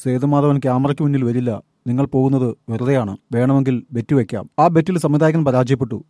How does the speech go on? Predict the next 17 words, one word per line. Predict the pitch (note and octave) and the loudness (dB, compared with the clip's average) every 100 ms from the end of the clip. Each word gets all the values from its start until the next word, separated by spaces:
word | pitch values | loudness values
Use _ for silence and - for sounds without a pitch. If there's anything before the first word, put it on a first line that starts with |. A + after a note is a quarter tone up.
| - | -8
സേതുമാധവൻ | B2+ B2+ D3 D3 D#3 | -2 0 2 2 2
എനിക്ക് | C#3+ C#3 | 2 0
ബൈറ്റ് | B2 A#2+ D3+ A#2+ | -2 0 0 0
തന്നു. | G2+ - _ - | -2 -10 _ -6
അതറിഞ്ഞ് | C#3+ E3+ F3+ | -2 0 0
പലരും | D#3 D3 C#3+ B2+ - - | 0 0 2 -2 -6 -6
അത്ഭുതം | C3 A#2+ D3+ | -4 -2 -2
കൂറി. | C3 G#2+ G2+ - - | -2 -4 -8 -14 -6
മലയാള | B2 C3+ C#3+ | 0 2 2
സിനിമയുടെ | D#3 D#3+ D#3+ D3+ | 0 0 0 0
കഥ | C3+ | 0
എഴുതിയപ്പോൾ | C#3 - - A#2 C3+ - A2+ - C#3 | 0 -2 -6 -2 0 0 -2 -4 -4
അതിലെ | C#3+ E3 | 0 2
ഏറ്റവും | C#3+ D3+ E3+ | 4 2 0
വലിയ | E3+ | 2
അധ്യായം | D#3 C3 C3+ B2+ - _ | 0 0 -2 -2 -6 _
സേതുമാധവനെക്കുറിച്ചായിരുന്നു. | C3+ B2+ C#3+ C#3+ D3 C#3+ D3 C#3+ G2+ G2 | -4 0 2 2 2 0 -2 -4 -6 -8